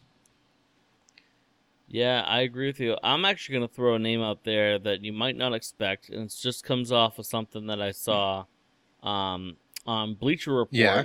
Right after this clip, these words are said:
Speaker 1: They reported it about two, three days ago, that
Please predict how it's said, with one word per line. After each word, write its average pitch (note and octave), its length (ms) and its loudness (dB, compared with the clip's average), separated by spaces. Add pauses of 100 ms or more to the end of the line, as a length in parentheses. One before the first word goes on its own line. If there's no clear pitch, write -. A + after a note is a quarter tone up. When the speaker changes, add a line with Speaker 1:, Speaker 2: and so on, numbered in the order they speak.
(100)
Speaker 1:
They A2 180 -6
reported A2 680 -2
it A2+ 240 0
about G2+ 840 2 (140)
two, B2+ 160 -4
three B2+ 200 -2
days A2+ 240 2
ago, F2 380 -4 (640)
that A2 320 4